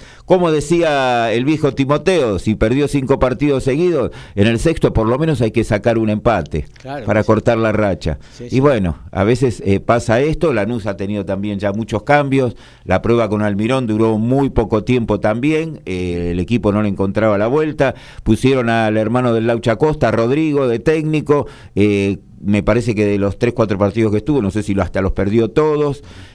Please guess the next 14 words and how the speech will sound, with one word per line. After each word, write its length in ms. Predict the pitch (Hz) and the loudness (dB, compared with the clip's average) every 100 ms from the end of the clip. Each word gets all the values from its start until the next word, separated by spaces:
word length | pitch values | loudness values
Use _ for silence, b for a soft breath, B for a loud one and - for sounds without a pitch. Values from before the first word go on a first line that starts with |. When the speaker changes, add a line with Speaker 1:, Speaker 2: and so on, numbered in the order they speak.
| B 110 | B 2
Speaker 1:
y 500 | 113 110 107 107 113 | 2 2 0 0 0
bueno, 360 | 147 104 92 85 | 0 0 -2 0
ahora 340 | 101 139 143 | 2 2 0
con 160 | 113 107 | 0 2
la 80 | |
llegada 420 | 104 113 123 123 120 | 0 0 0 0 0
de 160 | 123 | 0
Kudelka, 720 | 143 151 170 185 180 185 160 - | 0 0 0 -2 0 0 -2 -6
que 680 | - 107 104 101 98 92 87 - - | -2 0 2 0 0 -2 -4 -8 0
creo 300 | 160 160 127 | 2 2 0
que 480 | 117 110 107 101 - B B | -2 0 0 -2 -4 B B
más 260 | - 127 151 | 2 2 4
que 140 | 139 | 2
nada, 300 | 131 156 139 | 2 2 0